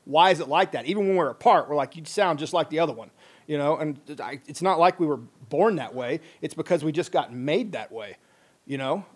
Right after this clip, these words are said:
um, and it was just, it was, it was the intensity, it was the, the, the brotherhood, the camaraderie, the culture that was promulgated all then and there. So, anyways, you had, it was like, almost like a gang,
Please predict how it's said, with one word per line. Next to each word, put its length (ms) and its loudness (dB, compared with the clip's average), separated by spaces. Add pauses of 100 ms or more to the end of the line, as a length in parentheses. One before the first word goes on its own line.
um, 340 6
and 80 0
it 60 2
was 140 0
just, 220 0
it 80 0
was, 140 2
it 100 -4
was 140 -2
the 140 -2
intensity, 560 -2
it 100 0
was 200 -6
the, 320 -2
the, 420 -6
the 80 -12
brotherhood, 600 4
the 60 -2
camaraderie, 680 2 (220)
the 80 -12
culture 640 0 (300)
that 180 0
was 400 -8
promulgated 680 -2
all 520 4
then 220 0
and 140 -2
there. 300 2 (280)
So, 560 6
anyways, 540 0 (340)
you 300 -4
had, 160 4
it 20 2
was 140 2
like, 260 2
almost 220 2
like 100 0
a 40 -12
gang, 420 2